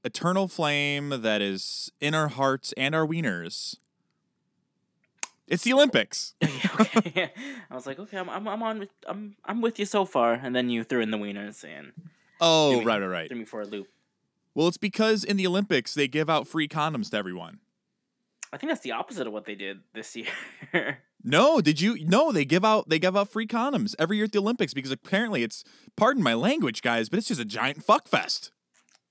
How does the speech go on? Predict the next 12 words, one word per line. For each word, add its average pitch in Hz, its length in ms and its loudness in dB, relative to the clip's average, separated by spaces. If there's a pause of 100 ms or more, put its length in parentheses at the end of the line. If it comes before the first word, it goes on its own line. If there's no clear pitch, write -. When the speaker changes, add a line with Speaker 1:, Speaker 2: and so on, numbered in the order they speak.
Speaker 2:
I - 40 -12
mean, 110 180 -12
they're 117 160 -6
all 113 320 -6
peak - 300 -10
human, 110 480 -6 (1300)
peak 160 180 -4
human 135 400 -2
conditions, 120 560 -6
so, 113 220 -8
I 101 80 -6
mean, 101 260 -12